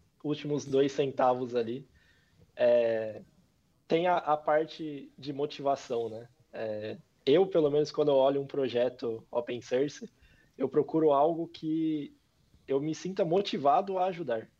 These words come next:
Então, é algo que eu, que eu vou olhar e falar, "Cara, isso daqui vai impactar, vai transformar a vida de alguém, eu vou conseguir ajudar muitas pessoas." Então, é algo que eu sempre busco, né? Então, igual o Celso falou, "Pô, a gente tem uma lista enorme."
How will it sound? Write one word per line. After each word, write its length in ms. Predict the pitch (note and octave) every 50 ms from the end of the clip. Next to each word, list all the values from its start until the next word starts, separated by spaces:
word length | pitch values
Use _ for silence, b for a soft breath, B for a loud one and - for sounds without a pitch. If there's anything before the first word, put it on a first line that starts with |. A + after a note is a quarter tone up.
| _ _
Então, 440 | C3+ B2 - - C3 B2+ C#3 C#3+ C#3+
é 60 | C#3+ D3
algo 360 | C#3 C#3 D3+ E3 D#3+ E3 -
que 80 | -
eu, 200 | E3+ E3 D#3 C#3+ - _
que 60 | _ D3+
eu 60 | C#3
vou 120 | A#2 C#3+ E3+
olhar 240 | F#3 D#3 D3 D#3 E3+
e 60 | D#3+
falar, 240 | D3+ - E3 D3 C3 A#2+ - _
"Cara, 280 | - - C#3+ C#3+ C#3 C3+
isso 160 | C#3 C3+ -
daqui 460 | C#3 C3 - - C#3 C#3 D3 D#3 D3+ b b b b b b b b b b _
vai 220 | C3+ B2 C3 C#3 D#3
impactar, 580 | D3+ - D3+ C#3+ - - - C3 C3 C#3 C#3
vai 520 | C#3 A#2 A#2+ A#2+ C3 C#3 C#3 C3+ B2+ A#2+ - _ _ _ _ _
transformar 560 | - C#3+ D3 E3 D#3 - D#3+ C#3+ C3 C#3+ D#3
a 40 | E3
vida 220 | C#3 C#3+ D3+ D#3 D3+
de 60 | C#3+
alguém, 380 | C#3+ C3 A#2+ B2 B2 C#3 D3
eu 100 | C#3+ C3+
vou 140 | A#2 C3+ D#3
conseguir 280 | D#3 F3+ E3 - D#3 E3
ajudar 400 | D#3+ C#3 C#3+ A#2+ B2+ C#3 D#3 D#3
muitas 320 | C#3+ C#3 D#3 E3+ - D#3+ -
pessoas." 600 | - C#3+ - - - B2 C3 D3 D#3 D3+ - _ b b b b b b b b _
Então, 360 | C#3+ C3 - D3 C#3+ C#3+ D#3
é 80 | D#3 D3+
algo 280 | D3 C#3 D3+ E3 - A#3+
que 80 | - -
eu 60 | E3
sempre 320 | D#3 - D#3 D#3+ - E3+ E3+
busco, 380 | C3 B2 B2 A#2 - - -
né? 160 | A#2 A2+ A2
Então, 500 | A2+ A#2 _ - A#2+ A#2+ B2 B2+ B2 A#2+ -
igual 240 | C3+ B2 B2+ C3 C#3+
o 40 | C#3
Celso 360 | - - C#3 C#3+ C3+ - D3+
falou, 240 | - D#3 C#3+ C3 A#2+
"Pô, 200 | - - D3 C3
a 60 | A#2
gente 180 | C3 B2+ - -
tem 100 | D3 C3+
uma 120 | C3+ C3+
lista 240 | C3 C#3 - - D#3
enorme." 400 | C#3 C3 B2 A2+ G#2 G#2 G#2+ G2